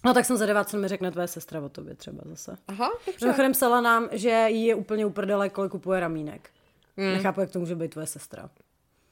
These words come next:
Speaker 2: Mm, hm.
Speaker 1: Hmm.
Speaker 2: No, ano.
Speaker 1: To je další z věcí, prostě.
Speaker 2: To prostě jsou ty mladší sourozenci, to je strašná bída.
Speaker 1: To je prostě dříví v lese.
Speaker 2: Hmm, hmm.
Speaker 1: No.
Speaker 2: Tam už prostě na to všichni kašlali, na tu výchovu.
Speaker 1: Hele, já mám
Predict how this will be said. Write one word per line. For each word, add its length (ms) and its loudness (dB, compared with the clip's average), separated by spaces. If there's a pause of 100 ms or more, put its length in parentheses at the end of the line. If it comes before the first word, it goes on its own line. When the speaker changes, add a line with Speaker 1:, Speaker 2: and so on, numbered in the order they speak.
(140)
Speaker 2:
Mm, 720 -4
hm. 300 -2 (100)
Speaker 1:
Hmm. 360 0 (160)
Speaker 2:
No, 360 0 (280)
ano. 320 -2
Speaker 1:
To 80 0
je 60 4
další 420 8
z 40 6
věcí, 400 4
prostě. 280 4
Speaker 2:
To 80 6
prostě 200 8
jsou 80 4
ty 100 2
mladší 300 2
sourozenci, 640 0
to 100 -4
je 100 0 (260)
strašná 500 -8
bída. 380 -4
Speaker 1:
To 100 -4
je 40 4
prostě 320 -4
dříví 520 8
v 60 8
lese. 360 8
Speaker 2:
Hmm, 280 4 (100)
hmm. 300 -2 (120)
Speaker 1:
No. 280 -4 (680)
Speaker 2:
Tam 140 -6
už 100 -10
prostě 280 -8
na 60 -4
to 100 -8
všichni 280 -6
kašlali, 420 -2
na 80 -4
tu 120 -12
výchovu. 480 -10 (520)
Speaker 1:
Hele, 220 6
já 100 8
mám 280 2